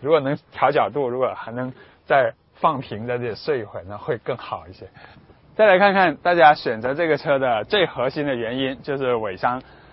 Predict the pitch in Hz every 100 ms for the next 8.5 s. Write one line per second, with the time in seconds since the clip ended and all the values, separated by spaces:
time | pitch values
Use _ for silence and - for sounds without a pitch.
0 | - - 120 156 233 220 180 160 139 160
1 | 151 147 151 147 180 147 - 117 131 139
2 | 127 117 107 - 117 151 202 156 151 110
3 | 107 139 120 101 127 127 117 120 123 131
4 | 127 123 131 _ _ - 175 185 147 170
5 | - 101 110 127 104 90 160 147 151 175
6 | 127 123 120 110 131 139 214 165 113 151
7 | 165 147 110 135 131 123 131 98 101 135
8 | 156 139 131 127